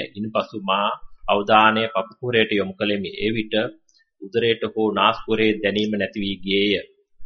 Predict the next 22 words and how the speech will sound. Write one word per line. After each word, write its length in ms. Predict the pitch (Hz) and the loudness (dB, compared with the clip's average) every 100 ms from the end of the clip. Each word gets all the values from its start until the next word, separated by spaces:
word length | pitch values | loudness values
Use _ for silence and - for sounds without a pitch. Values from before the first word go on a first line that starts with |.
| - | 2
ආශ්වාසය 640 | 101 104 - 110 110 117 107 | 4 4 4 4 4 0 0
ප්‍රාශ්වාසය 720 | 104 98 - 117 104 - 107 | 4 4 4 2 2 2 -4
කරන 280 | - 95 98 | -4 -2 0
බවත් 360 | 95 104 113 117 - | 2 2 2 0 -8
එහෙත් 360 | 104 113 - | -6 -6 -2
ඒ 140 | 113 104 | -2 -2
කො-, 280 | - 101 104 | -4 -8 -6
අ, 80 | 98 95 95 | -6 -4 -4
කොහෙන් 340 | - 123 123 110 | -4 0 0 0
ඇතුළු 340 | 98 - 110 | -2 -2 -2
වී 140 | 113 110 | -2 -4
කොහෙන් 260 | 104 113 | -4 -6
පිට 200 | 107 110 | -6 -6
වී 220 | 107 104 104 | -4 -2 2
යාදැයි 440 | 101 101 101 104 | 4 4 2 -2
කියා 280 | - 110 104 | -2 -2 0
මා 180 | 98 98 | 0 -2
තුළ 180 | - 107 | -2 -6
කිසි 240 | 107 - | -6 -4
අදහසක් 480 | 95 95 101 101 104 | -4 -4 -8 -4 -6
නැති 260 | 101 92 104 | -4 -10 -6
විය. 160 | 101 | -4